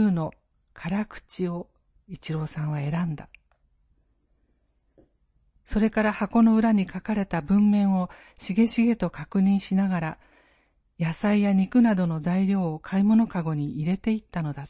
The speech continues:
た。ただいま。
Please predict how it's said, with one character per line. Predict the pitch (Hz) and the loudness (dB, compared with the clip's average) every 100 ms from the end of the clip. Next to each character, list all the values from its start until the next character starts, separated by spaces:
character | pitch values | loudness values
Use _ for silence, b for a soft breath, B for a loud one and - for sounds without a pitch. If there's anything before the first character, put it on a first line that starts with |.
| _ - | _ -20
た。 | - _ _ _ _ _ _ _ _ _ _ _ _ _ _ _ _ _ _ _ _ _ _ _ _ _ _ _ | -20 _ _ _ _ _ _ _ _ _ _ _ _ _ _ _ _ _ _ _ _ _ _ _ _ _ _ _
た | - 185 | -6 0
だ | 220 | 4
い | 226 | 6
ま。 | 220 220 | 4 2